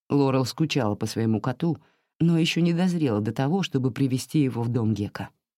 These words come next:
К тому же Дейдра обожает проводить время с Фредом.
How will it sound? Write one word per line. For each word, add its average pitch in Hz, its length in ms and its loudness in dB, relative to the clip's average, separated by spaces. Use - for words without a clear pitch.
К - 60 -14
тому 127 260 2
же 226 100 2
Дейдра 151 400 2
обожает 196 600 0
проводить 107 440 -2
время 117 280 0
с - 60 -10
Фредом. 104 420 -4